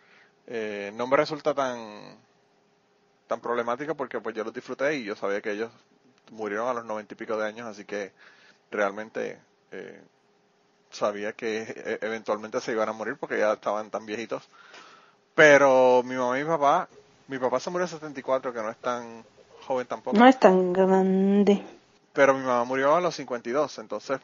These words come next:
Speaker 1: pues hubo una parte que yo me perdí muchísimo de, de compartir con ella y averiguar y conocer, ¿verdad?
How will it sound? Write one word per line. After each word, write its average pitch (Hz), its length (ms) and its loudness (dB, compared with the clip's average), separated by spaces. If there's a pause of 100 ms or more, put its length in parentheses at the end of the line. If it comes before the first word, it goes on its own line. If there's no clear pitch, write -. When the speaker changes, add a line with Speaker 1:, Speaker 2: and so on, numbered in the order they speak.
Speaker 1:
pues 110 180 -8 (160)
hubo 113 340 -4
una 131 280 -2
parte 143 440 -2 (540)
que 107 140 -6
yo 107 100 -6
me 113 60 -6
perdí 127 180 -6
muchísimo 123 600 -12
de, 82 420 -10 (180)
de 76 140 -10
compartir 101 360 -12
con 110 200 -12
ella 107 200 -8
y 101 60 -8
averiguar 98 480 -6
y 92 400 -14
conocer, 104 380 -12
¿verdad? 98 240 -12